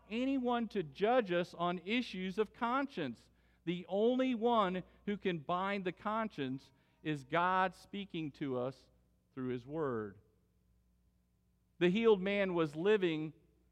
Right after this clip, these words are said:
in fear of man-made laws. In fact, he may have been thinking that they were God's laws, like many times we do.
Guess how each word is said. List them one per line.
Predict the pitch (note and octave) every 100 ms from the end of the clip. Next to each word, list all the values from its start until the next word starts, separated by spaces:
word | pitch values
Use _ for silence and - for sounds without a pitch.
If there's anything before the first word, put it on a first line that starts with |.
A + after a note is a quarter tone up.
| _
in | E3 E3+ D#3+
fear | - A3 G3 D#3 D3 D#3 - _ _ -
of | D#3 D3
man-made | D3+ F3 F3 D#3+ D#3 D3
laws. | D3+ F#3 F3+ D3+ B2+
In | C3+
fact, | C3 E3+ E3 - _ _ -
he | D#3+
may | D3+ F#3+
have | G3
been | D3+ D3
thinking | - E3+ D#3 E3 D#3+ D3+ _ _ _
that | D#3 D3+
they | D#3
were | D3+ C#3
God's | D#3 F3 F3+ D3
laws, | A#2+ A#2 G#2 G#2 -
like | C3+ D3
many | D3 E3+ D#3+
times | - D3 C#3 B2
we | D3+ G#3
do. | E3+ A#2 G#2